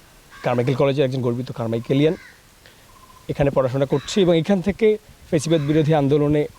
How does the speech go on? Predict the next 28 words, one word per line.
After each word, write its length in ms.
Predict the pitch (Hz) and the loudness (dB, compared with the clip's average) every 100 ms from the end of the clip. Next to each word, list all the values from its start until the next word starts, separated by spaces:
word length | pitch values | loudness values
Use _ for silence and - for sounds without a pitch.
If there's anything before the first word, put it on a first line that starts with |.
| - - - - - | -20 -20 -20 -16 -6
নেতৃত্ব 400 | 143 - 131 165 | -4 -4 -4 0
দিয়েছি 380 | 139 143 139 180 | 2 0 0 -2
এবং 220 | 226 151 | 0 2
গর্বি-, 300 | 160 165 180 170 | 2 2 0 0
গর্বের 220 | 170 185 | 0 0
সাথে 220 | 180 160 | -2 -2
বিভিন্ন 260 | 156 156 147 | -2 0 2
জায়গায় 240 | 143 135 | 2 0
পরিচয় 320 | 143 131 151 | -2 -4 -2
দিই 120 | 143 | 0
আমি 80 | 135 | 0
একজন 120 | 123 | -2
কারমাইকেলিয়ান। 640 | 117 120 117 117 135 151 233 - - - - 180 | -2 -2 -2 -2 0 0 0 -8 -20 -20 -4 0
এবং 180 | 190 123 - | 0 -2 -4
অভ্যুত্থান 340 | 147 214 208 | -4 -2 -2
পরবর্তী 380 | 175 190 185 202 | 0 0 0 -2
সময় 260 | 156 185 190 | 0 0 0
থেকে 160 | 202 | 0
এবং 320 | 233 175 175 165 214 | 0 2 0 0 2
পূর্বেও 360 | 208 190 226 - - - - | 4 6 4 0 -10 -14 -2
কারমাইকেল 580 | 151 160 170 160 202 190 - | 0 2 0 0 0 -2 -4
কলেজ 280 | - 160 165 | 0 0 0
ছাত্র 260 | - 131 147 | -2 -2 -2
সংসদ 260 | 135 120 117 | -4 -6 -4
কাকসু 320 | 143 139 - | -4 -4 0
নিয়ে 160 | 160 160 | 2 2
সরব 280 | 160 147 147 | 2 0 0
ছিলাম 320 | - 160 175 | 0 0 0